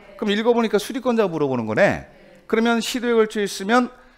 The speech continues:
지정, 광역계권 지정은 국장이 할 수 있다고 배웠잖아. 그럼 수립은 밑에 있는 자가 하는 거야. 그럼 누가 하는 거지?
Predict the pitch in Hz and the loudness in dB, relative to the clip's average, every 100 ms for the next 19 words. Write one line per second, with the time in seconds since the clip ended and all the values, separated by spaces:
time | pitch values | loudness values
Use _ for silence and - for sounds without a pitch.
0 | _ - - 143 156 220 135 - - 117 | _ -8 -6 -4 4 4 4 -2 0 6
1 | 156 220 226 214 220 202 - 185 185 - | 6 6 -2 -4 -2 -2 -2 -6 -6 -6
2 | - - 214 202 196 151 131 - 147 127 | -4 2 4 4 2 0 -2 0 2 4
3 | 131 131 120 80 69 - - - - 196 | 4 4 2 -2 -8 -14 -20 -20 -10 -8
4 | - 254 247 202 131 135 226 196 156 139 | -6 -4 -2 0 -2 0 2 4 2 2
5 | 120 82 73 - - - - 165 139 190 | -2 -6 -8 -10 -20 -20 -8 -4 4 6
6 | 180 139 107 196 | 6 4 0 0